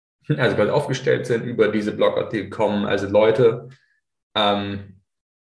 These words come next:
ähm, oder, also über die Suche kommen Leute auf unsere Blogartikel. Ähm, in diesen Blogartikeln stellen wir Produkte vor, also wenn jemand, ähm, auf diese Links zu den Produkten klickt,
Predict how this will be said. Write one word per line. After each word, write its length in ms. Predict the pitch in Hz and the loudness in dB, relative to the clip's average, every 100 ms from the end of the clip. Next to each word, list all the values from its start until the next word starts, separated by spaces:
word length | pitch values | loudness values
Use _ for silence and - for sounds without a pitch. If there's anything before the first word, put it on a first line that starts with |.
| _ _ _ - - - | _ _ _ -20 -20 -6
ähm, 340 | 110 101 104 - | -4 -2 -4 -2
oder, 520 | 120 104 - - - _ _ _ _ _ _ _ - | 2 4 4 -2 -12 _ _ _ _ _ _ _ -4
also 300 | 165 156 117 | 0 2 4
über 140 | 135 127 | 4 2
die 80 | |
Suche 280 | 110 139 131 | 2 0 0
kommen 220 | 120 104 | 0 0
Leute 280 | 104 104 - | 4 4 4
auf 80 | 104 | 0
unsere 240 | 104 101 | -2 -10
Blogartikel. 720 | 98 87 127 - - 120 - - _ _ _ _ _ - | -4 -4 -4 -6 -6 -6 -6 -20 _ _ _ _ _ -8
Ähm, 500 | 110 101 104 - - - | -4 -4 -6 -10 -20 -6
in 100 | 127 | -2
diesen 160 | 113 104 | -2 2
Blogartikeln 580 | 107 110 110 107 107 - | 2 2 -2 -6 -6 -4
stellen 520 | - - - 113 110 | -2 -2 2 2 4
wir 100 | 107 | 0
Produkte 400 | - 107 143 131 | 0 -2 -2 -4
vor, 340 | - 127 117 | 0 2 2
also 180 | 117 101 | 0 -2
wenn 120 | 101 | -4
jemand, 360 | 107 104 101 101 - _ _ _ - | -6 -4 -6 -8 -16 _ _ _ -4
ähm, 240 | 101 101 - - - 127 | -4 -4 -8 -8 -4 2
auf 240 | 117 117 | 2 2
diese 200 | 113 107 | -4 0
Links 280 | 120 131 - | 2 2 0
zu 60 | |
den 160 | 110 107 | -2 -2
Produkten 500 | 113 107 107 76 87 | -4 -2 -2 -4 -12
klickt, 440 | - 185 190 - | -2 0 0 -12